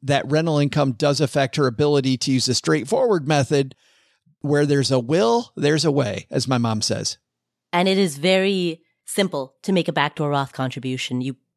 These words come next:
Speaker 2: you make, as Joe said, you make a non-deductible contribution to your traditional I R A, and then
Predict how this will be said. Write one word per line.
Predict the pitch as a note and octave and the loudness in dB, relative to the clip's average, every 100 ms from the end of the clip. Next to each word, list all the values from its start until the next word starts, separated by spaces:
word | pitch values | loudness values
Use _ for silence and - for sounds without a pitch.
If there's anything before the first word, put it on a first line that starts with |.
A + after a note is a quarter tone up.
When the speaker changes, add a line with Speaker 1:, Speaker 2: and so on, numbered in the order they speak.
| _ | _
Speaker 2:
you | - D3 | -12 -4
make, | D3+ E3 E3 - | 2 2 0 -2
as | D#3 C#3 | -2 -2
Joe | E3+ D3+ | -2 -2
said, | - E3 F#3+ | -2 -2 -2
you | E3+ C#3+ C3+ | -2 -4 -2
make | D#3 D#3 - | 0 0 -2
a | C#3+ C#3+ | -2 0
non-deductible | D3+ E3 D#3+ D3 - D#3 D#3+ - | 2 2 2 -2 -2 0 -2 -2
contribution | - E3 D#3 D#3+ F#3+ G#3 | -2 -2 -2 -2 -2 -2
to | D3+ | -2
your | C3 | -4
traditional | D3 C#3+ E3 C3+ | -2 -4 -2 0
I | C#3 C3+ | 0 0
R | C3 | 0
A, | C#3+ A3+ - _ _ _ _ _ | 0 0 -4 _ _ _ _ _
and | C3+ C3+ A#2+ | -4 -2 -2
then | C#3+ D3 A3 B3+ | 0 2 2 0